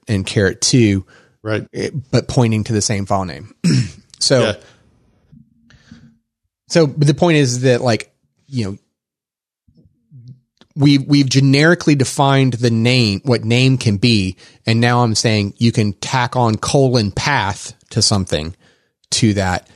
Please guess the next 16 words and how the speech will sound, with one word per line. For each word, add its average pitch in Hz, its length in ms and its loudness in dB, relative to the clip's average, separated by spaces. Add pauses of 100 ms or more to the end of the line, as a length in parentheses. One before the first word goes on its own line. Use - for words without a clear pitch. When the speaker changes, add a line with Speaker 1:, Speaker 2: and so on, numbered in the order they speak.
(100)
Speaker 1:
as 113 220 0
another 110 320 2
way 107 180 2
of, 101 80 0
like, 95 240 -2
getting 110 320 0
even 104 300 2
more 110 280 2
granular 101 840 0
about 101 260 0
what 107 160 0
you're 95 80 -4
trying - 240 -2
to 90 80 -4
go 98 160 -2
after. - 360 -8